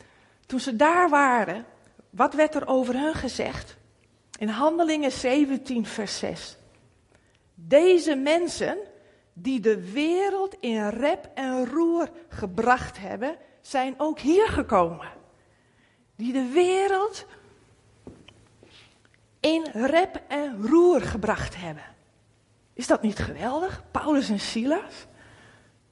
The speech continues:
waarover gezegd wordt: "Hoe, die twee mannen brengen de hele wereld in rep en roer."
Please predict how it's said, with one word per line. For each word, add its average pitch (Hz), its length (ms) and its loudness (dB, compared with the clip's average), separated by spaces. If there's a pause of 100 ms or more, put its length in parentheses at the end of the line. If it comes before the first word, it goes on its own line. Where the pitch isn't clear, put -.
(500)
waarover 226 420 6
gezegd - 460 -4
wordt: 233 240 0 (120)
"Hoe, 285 340 0 (220)
die 190 120 -8
twee 214 280 -4
mannen 226 360 -2 (1000)
brengen 233 460 2
de 190 80 -2
hele 254 560 -2
wereld 247 580 -4
in 185 340 -8
rep 233 340 -8 (100)
en 190 320 -4
roer." 196 300 -2